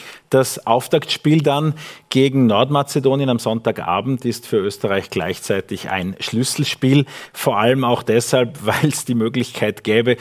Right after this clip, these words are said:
sich vielleicht einen, äh, ein, ein, eine Chance aus dem Grunddurchgang zu kämpfen ergäbe.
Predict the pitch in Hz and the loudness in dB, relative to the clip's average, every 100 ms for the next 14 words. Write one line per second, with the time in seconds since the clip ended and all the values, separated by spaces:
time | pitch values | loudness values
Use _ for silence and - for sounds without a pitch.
0 | - - - 120 - 107 98 123 - 113 | -4 -12 -6 -6 -2 0 2 0 0 0
1 | 107 101 - - - 104 101 104 107 - | -2 -6 -14 -14 -6 -2 0 0 -4 -8
2 | 104 107 120 98 123 101 123 123 127 123 | -10 -8 -8 -6 -6 -6 -6 -2 0 2
3 | 131 131 143 117 127 110 131 127 123 123 | 2 2 2 0 -2 0 0 2 2 2
4 | 117 - 110 110 113 - 120 117 - - | -2 -2 -2 2 0 0 -4 -4 -6 -2
5 | 113 107 104 107 120 117 151 | 0 2 2 4 4 4 2